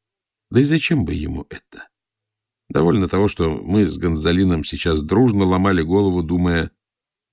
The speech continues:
как выйти из создавшегося положения. «Мне надо в туалет», вдруг сказал мальчишка. Я позвал Гонзалина, он сообщил, что до станции ещё часа полтора. Я объяснил Азаду, что придётся подождать. «Но я не могу ждать»,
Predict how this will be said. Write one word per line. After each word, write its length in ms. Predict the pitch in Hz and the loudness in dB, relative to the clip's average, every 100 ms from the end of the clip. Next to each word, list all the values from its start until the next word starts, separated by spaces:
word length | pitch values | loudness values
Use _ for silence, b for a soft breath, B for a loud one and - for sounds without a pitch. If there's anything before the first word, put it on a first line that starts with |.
| _ _ | _ _
как 340 | 101 120 120 | 0 2 2
выйти 440 | 101 98 92 82 104 | 2 4 2 0 -2
из 280 | - 90 - | 0 -2 -2
создавшегося 1000 | - 95 76 71 67 - 76 73 - - | 0 0 -2 -6 -6 -6 -6 -4 -6 -8
положения. 840 | - 80 78 76 - - - - - _ _ _ _ _ _ _ _ _ _ _ _ 123 | -8 -6 -6 -8 -12 -14 -14 -16 -18 _ _ _ _ _ _ _ _ _ _ _ _ 2
«Мне 200 | 180 220 | 4 4
надо 200 | 208 165 | 2 -2
в 60 | |
туалет», 420 | - 202 147 - | 0 2 0 -2
вдруг 240 | 87 98 - | -8 -10 -10
сказал 340 | - 80 87 | -6 -4 -2
мальчишка. 480 | 87 78 - - - _ _ _ _ _ _ _ _ _ - | -4 -6 -8 -16 -20 _ _ _ _ _ _ _ _ _ -2
Я 140 | 175 | -2
позвал 400 | - 98 107 117 | 0 0 0 0
Гонзалина, 600 | 92 92 78 80 123 131 | 0 -2 -2 0 0 2
он 120 | 90 | -2
сообщил, 440 | - 87 - 101 95 | -2 -2 -2 -2 -2
что 200 | - 80 | -4 -4
до 120 | 73 | -4
станции 440 | - 90 - - | -2 -2 -2 -4
ещё 220 | 76 78 | -4 -6
часа 280 | 69 - 78 | -4 -2 -2
полтора. 500 | - 73 - 117 127 - _ _ _ _ - | -6 -6 -2 -2 -2 -10 _ _ _ _ 2
Я 140 | 165 | 2
объяснил 460 | 151 117 107 147 120 | 4 0 0 0 2
Азаду, 320 | 90 117 120 | 0 0 -2
что 200 | - 87 | -2 -6
придётся 360 | - 92 98 - | -4 -6 -6 -8
подождать. 560 | 67 78 90 95 - _ _ _ _ _ | -8 -6 -6 -8 -12 _ _ _ _ _
«Но 100 | 143 | -2
я 180 | 131 156 | 2 4
не 100 | 156 | 4
могу 320 | 202 190 240 | 4 2 0
ждать», 380 | 143 92 - | 0 -4 -6